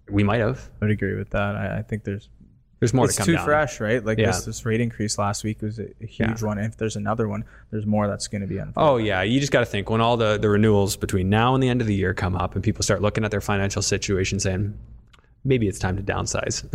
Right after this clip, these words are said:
Speaker 1: <laughs>
Speaker 2: Yeah.
Speaker 1: Or something along those lines.
Speaker 2: Yeah, or make an
Speaker 1: Yeah.
Speaker 2: adjustment
Speaker 1: Or make an
Speaker 2: somewhere
Speaker 1: adjustment
Speaker 2: else,
Speaker 1: somewhere else,
Speaker 2: right?
Speaker 1: yeah.
Speaker 2: Or, like, you
Speaker 1: Yeah.
Speaker 2: know, try to achieve cash flow in another way.
Speaker 1: Yeah.
Speaker 2: Maybe there's an, a property, an investment to make to
Speaker 1: Yeah.
Speaker 2: help combat,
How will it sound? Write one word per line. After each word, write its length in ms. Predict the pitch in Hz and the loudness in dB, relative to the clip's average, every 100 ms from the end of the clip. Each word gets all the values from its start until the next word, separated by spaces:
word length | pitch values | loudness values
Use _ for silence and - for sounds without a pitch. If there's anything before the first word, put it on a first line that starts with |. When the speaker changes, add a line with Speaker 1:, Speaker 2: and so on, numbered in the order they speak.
| - - | -4 0
Speaker 1:
<laughs> 40 | |
Speaker 2:
Yeah. 280 | 113 110 107 - - 123 | 2 2 2 -4 -6 0
Speaker 1:
Or 160 | 113 | 2
something 300 | 104 - 117 | 2 0 -2
along 300 | 107 104 104 | 0 2 2
those 200 | 104 101 - | 2 0 0
lines. 140 | 139 | 4
Speaker 2:
Yeah, 160 | 160 156 | 4 4
or 160 | 147 | 0
make 140 | 147 - | 0 -2
an 60 | |
Speaker 1:
Yeah. 60 | 123 | -2
Speaker 2:
adjustment 440 | 120 110 - 101 | 0 -2 -2 -2
Speaker 1:
Or 80 | 113 | 2
make 60 | 110 95 | 2 2
an 60 | |
Speaker 2:
somewhere 60 | 110 | 2
Speaker 1:
adjustment 400 | 107 95 98 95 | 2 0 0 -2
Speaker 2:
else, 60 | - | -2
Speaker 1:
somewhere 260 | 98 95 | 0 2
else, 100 | 98 | 2
Speaker 2:
right? 80 | 127 98 | 2 2
Speaker 1:
yeah. 20 | |
Speaker 2:
Or, 140 | 117 117 | 0 0
like, 400 | 113 110 104 - | 0 -2 -2 -2
you 60 | |
Speaker 1:
Yeah. 120 | 117 113 | 0 -2
Speaker 2:
know, 60 | - - - - _ _ _ - | -6 -16 -20 -20 _ _ _ -6
try 180 | 98 95 | -2 0
to 80 | |
achieve 480 | 101 - - 95 95 - - - _ _ _ | -2 -6 -8 -8 -10 -14 -20 -20 _ _ _
cash 300 | - 90 - | -4 -2 -2
flow 140 | 95 92 | -2 -2
in 80 | |
another 300 | 92 90 110 | -2 -2 -2
way. 120 | 95 104 | 0 0
Speaker 1:
Yeah. 140 | 95 | 0
Speaker 2:
Maybe 120 | 95 | -2
there's 180 | 92 90 | -6 -8
an, 40 | 92 | -6
a 300 | 90 92 85 | -6 -8 -10
property, 500 | - 95 101 98 90 | -4 -2 -2 -6 -12
an 80 | 87 | -10
investment 520 | 92 101 - 92 - | -6 -4 -4 -6 -8
to 60 | 95 | -8
make 220 | 90 92 | -8 -8
to 140 | - 90 | -4 -2
Speaker 1:
Yeah. 120 | 98 | 0
Speaker 2:
help 240 | 92 - | -4 -8
combat, 460 | - 95 95 92 | -10 -8 -8 -10